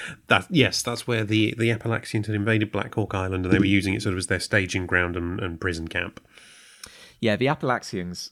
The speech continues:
Speaker 2: were this kind of spacefaring race of conquerors, were like, um, "We must set up base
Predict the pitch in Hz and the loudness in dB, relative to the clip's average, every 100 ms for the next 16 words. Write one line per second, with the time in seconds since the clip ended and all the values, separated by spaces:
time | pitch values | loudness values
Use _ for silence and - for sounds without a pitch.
0 | _ 92 92 87 87 - - 87 82 - | _ -8 -6 -8 -10 -14 -8 -4 -4 -6
1 | _ - - - 101 104 - - 92 85 | _ -6 -4 -2 0 0 -2 -2 -2 -2
2 | 87 78 80 78 - - 87 85 - 85 | -2 -4 -6 -10 -14 -12 -8 -6 -8 -10
3 | - - 98 85 - 78 73 85 80 80 | -2 2 2 0 -6 -6 -6 -8 -6 -6
4 | 78 - 80 78 82 - _ _ - _ | -8 -8 -8 -8 -12 -18 _ _ -20 _
5 | 110 131 131 - 165 220 - _ - 113 | 2 4 6 6 4 4 -2 _ 2 2
6 | 85 - - | 2 0 -2